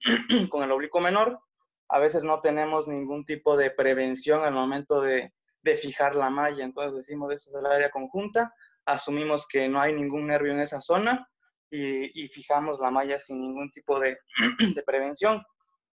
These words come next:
Sin embargo, eh, por ejemplo, el Mayegoitia comenta que,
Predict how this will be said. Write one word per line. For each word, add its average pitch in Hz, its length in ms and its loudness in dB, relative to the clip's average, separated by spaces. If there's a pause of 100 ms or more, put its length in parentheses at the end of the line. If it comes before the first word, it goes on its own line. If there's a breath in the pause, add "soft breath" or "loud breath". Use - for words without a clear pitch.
(640)
Sin 147 220 -2
embargo, 139 760 6
eh, 127 540 -2 (300)
por 147 80 -4
ejemplo, 156 180 2
el 139 60 2
Mayegoitia 151 720 2
comenta 151 600 0
que, 185 360 0